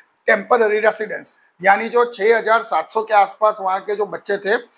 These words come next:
उन-, उनका ये ओपन work permit जो था, पोस्ट graduate work permit, वो expire हो रहा था इसी, अ, recent time के अंदर। और उनका पीआर का, अ,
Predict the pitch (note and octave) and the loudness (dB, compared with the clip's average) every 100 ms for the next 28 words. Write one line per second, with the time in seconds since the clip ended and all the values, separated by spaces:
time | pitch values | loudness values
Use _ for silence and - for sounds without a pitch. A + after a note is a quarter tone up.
0 | _ - F#3 G3+ G#3 G3 G3 G#3+ A3 G3+ | _ -12 0 0 0 -4 2 4 4 2
1 | G3+ G#3+ A3 F#3 F3+ G#3 G3+ G3+ - G3 | 4 4 4 -2 0 0 2 0 -2 -4
2 | G#3 D#3+ G3+ G3+ F#3+ A3 - - F#3+ G3 | -6 -6 -4 2 4 4 0 -6 -4 -4
3 | G3 F#3 F3+ G3+ F#3 F#3+ F#3+ G3 G3 G3 | -4 -6 -4 -2 -2 -2 -4 -6 -4 -2
4 | D#3+ - F#3+ G3 F#3 F#3+ F#3+ F#3 G#3+ B3 | -2 2 2 2 0 4 4 4 2 0
5 | - _ _ _ G#3+ G3+ B3 A#3+ A#3+ - | -4 _ _ _ -6 -4 -2 -4 -6 -20
6 | _ - E3 D#3+ D#3+ E3+ G3 A3+ A3+ - | _ 2 4 6 4 2 0 0 0 0
7 | F#3+ G#3+ G#3 A3 G3 F3+ A3 - - _ | 0 0 -4 -2 0 2 0 0 -16 _
8 | G#3+ A3 A3 A#3 A#3+ G#3+ G#3 G#3 G3+ D#3+ | -2 -2 0 0 0 0 0 2 0 0
9 | C#3+ _ D3+ D3+ | -2 _ -2 0